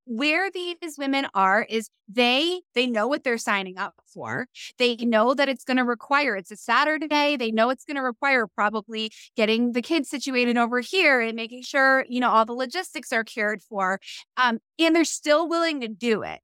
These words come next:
because there is that knowingness in this frequency that they're, they're holding that they can't not be there. They're ready for whatever is going to happen in a transformational way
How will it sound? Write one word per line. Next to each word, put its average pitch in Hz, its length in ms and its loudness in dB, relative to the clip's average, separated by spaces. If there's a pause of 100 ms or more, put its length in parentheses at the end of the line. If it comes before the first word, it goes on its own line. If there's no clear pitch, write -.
because 277 400 -4
there 262 200 4
is 254 240 -4
that 247 260 0
knowingness 226 960 -4 (320)
in 254 100 -6
this 262 320 -6
frequency 294 540 -2
that 214 160 -2
they're, 196 180 -6
they're 196 160 0
holding 220 680 -2 (260)
that 214 320 0 (520)
they 294 220 0
can't 330 400 0
not 214 340 2
be 214 180 -14
there. 110 420 -12
They're 285 200 0
ready 240 680 0 (200)
for 220 640 2
whatever 240 560 2
is 277 160 -4 (180)
going 233 240 -6
to 220 60 -6
happen 214 460 -2
in 190 100 -12
a - 220 -20
transformational 196 760 -6
way 185 380 -4